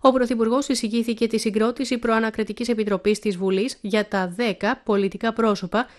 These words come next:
που φέρεται να εμπλέκονται στην υπόθεση Νοβάρτης. Από την Πάτρα, ο βουλευτής Ηρακλείου Βασίλης Κεκερόγλου απαντά για την υπόθεση Νοβάρτης.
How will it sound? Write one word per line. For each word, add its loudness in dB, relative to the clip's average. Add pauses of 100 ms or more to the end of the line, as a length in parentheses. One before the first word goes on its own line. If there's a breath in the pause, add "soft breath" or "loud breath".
(120)
που -2
φέρεται 2
να 0
εμπλέκονται 2
στην 0
υπόθεση -2
Νοβάρτης. 2 (100)
Από 2
την 2
Πάτρα, 2
ο 0
βουλευτής -2
Ηρακλείου 0
Βασίλης -2
Κεκερόγλου 0
απαντά 2
για -2
την 0
υπόθεση -2
Νοβάρτης. 0